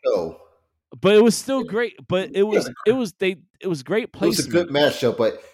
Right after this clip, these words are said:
Speaker 1: it, they, they, they balanced it correctly because they still used it as a cool down match. But
Speaker 2: Yeah.
Speaker 1: because of the depth of talent there, like, the crowd was gonna go up for it regardless. But it, it was work like, oh, they ain't gonna go crazy,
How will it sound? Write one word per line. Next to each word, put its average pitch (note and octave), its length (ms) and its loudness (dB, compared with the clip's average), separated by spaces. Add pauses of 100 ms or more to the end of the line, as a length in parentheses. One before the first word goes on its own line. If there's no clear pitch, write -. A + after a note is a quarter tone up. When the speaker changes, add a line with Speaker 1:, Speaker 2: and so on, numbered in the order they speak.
Speaker 1:
it, D3 260 -4
they, F3+ 220 2
they, F#3 440 0
they F3+ 320 -2
balanced C3+ 380 -2
it B2 120 -6
correctly G#2 420 -4
because F#2 440 -6
they G#2 120 -4
still D3 320 0
used B2+ 360 -6
it C#3 120 -4
as A#2+ 140 -6
a - 40 -18
cool A2+ 220 -2
down F2+ 240 -2
match. D2+ 360 -10
But E2 220 -6 (420)
Speaker 2:
Yeah. A#2+ 240 0
Speaker 1:
because C3+ 320 2
of G#2+ 100 -4
the G2 80 -10
depth A#2 280 -2
of F#2 100 -16
talent G#2 420 -4
there, E2 360 -6
like, D#2+ 160 -6
the - 60 -20
crowd A#2+ 320 0
was F2+ 120 -12
gonna F2 200 -8
go F2 180 -4
up - 140 -10
for E2+ 100 -10
it D2+ 40 -10 (120)
regardless. D#2+ 600 -4 (240)
But A2+ 120 -2
it, A2 180 -2
it B2 80 -2
was B2 320 -2
work B2+ 240 0
like, F#2+ 240 0 (220)
oh, G2 160 -2
they A#2 80 -4
ain't B2+ 240 -4
gonna A#2+ 220 0
go A2+ 160 0
crazy, G#2+ 600 -6